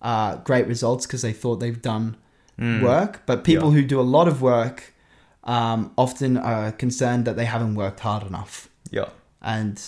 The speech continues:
Speaker 1: those are, like, in my opinion, the winners, the people that are always thinking, "I haven't done enough."
Speaker 2: Mm.
Speaker 1: Have to have that mentality, "You've never done enough." You know, you go to bed,
Speaker 2: Wow.
Speaker 1: you start, s-, stop finishing studying at nine P M and you've started at three thirty,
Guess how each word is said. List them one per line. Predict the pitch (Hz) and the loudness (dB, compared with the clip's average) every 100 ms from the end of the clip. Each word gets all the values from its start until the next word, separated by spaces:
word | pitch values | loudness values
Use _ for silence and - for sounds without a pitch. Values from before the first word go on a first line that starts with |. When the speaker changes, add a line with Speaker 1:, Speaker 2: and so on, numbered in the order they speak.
| - _ - | -18 _ -6
Speaker 1:
those | 135 131 135 127 123 - | 2 4 4 2 0 -2
are, | 110 107 98 | 0 0 0
like, | 110 - _ - | -4 -6 _ -4
in | 120 | 0
my | 110 | 0
opinion, | 110 123 113 | 0 -2 -2
the | 107 | -2
winners, | 104 110 101 98 | -4 -4 -4 -8
the | 104 | -6
people | 117 117 | -6 -4
that | 113 | -4
are | 110 | -4
always | 87 113 110 | -2 -2 -4
thinking, | - 107 107 107 | -4 -6 -4 -4
"I | |
haven't | 113 107 101 | -4 -6 -6
done | 104 104 | -4 -4
enough." | 101 90 - - - _ _ _ - | -4 -4 -8 -12 -20 _ _ _ -10
Speaker 2:
Mm. | 117 107 | -6 -2
Speaker 1:
Have | 131 135 | -2 0
to | 131 | -2
have | 120 | 0
that | 123 113 | -2 -2
mentality, | 113 113 113 107 104 | -4 -2 -2 -2 -6
"You've | 101 | -4
never | 113 110 104 | -2 -2 -4
done | 107 101 | -6 -6
enough." | 98 92 - - - _ _ _ _ - | -8 -10 -12 -18 -20 _ _ _ _ -6
You | |
know, | 110 | -4
you | 104 | -2
go | 110 120 | -2 -2
to | 117 | 0
bed, | 120 110 - | -2 -2 -2
Speaker 2:
Wow. | 117 | -4
Speaker 1:
you | |
start, | 113 120 117 | -2 -2 -4
s-, | - - - - - | -6 -8 -8 -8 -14
stop | - 131 113 | -4 -2 -2
finishing | - 123 110 117 107 117 135 _ _ | -2 -4 -2 -4 -4 -6 -10 _ _
studying | - - 127 117 110 | -12 -4 -2 0 -2
at | 104 - | -4 -4
nine | 123 117 113 | 0 2 0
P | - 120 | -2 -2
M | 123 | 0
and | 113 104 | -2 -2
you've | 104 | -6
started | - - 117 110 98 | -10 -4 -4 -2 -6
at | - - | -10 -14
three | - 117 | -6 -4
thirty, | 107 117 113 123 123 | -4 -4 -4 -2 -4